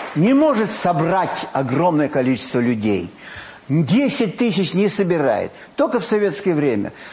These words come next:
в полной тишине, когда не было никаких голосов, в полной тишине, там, где выступал Володя Высоцкий, там, где выступала Куджава, можно было собрать,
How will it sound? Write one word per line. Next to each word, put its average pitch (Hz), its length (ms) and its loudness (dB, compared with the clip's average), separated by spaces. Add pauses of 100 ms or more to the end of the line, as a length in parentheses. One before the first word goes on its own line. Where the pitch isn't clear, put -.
(140)
в - 80 -16
полной 196 380 2
тишине, 202 580 0 (440)
когда 143 300 0
не 190 240 2
было 202 160 2
никаких 185 380 0
голосов, 180 400 0
в - 80 -12
полной 214 400 2
тишине, 202 540 0 (360)
там, 214 320 2
где 190 140 4
выступал 185 580 2
Володя 175 520 2
Высоцкий, 147 480 0
там, 196 340 2
где 180 140 2
выступала 175 500 0
Куджава, 165 480 2
можно 165 560 2
было 151 260 2
собрать, 143 560 0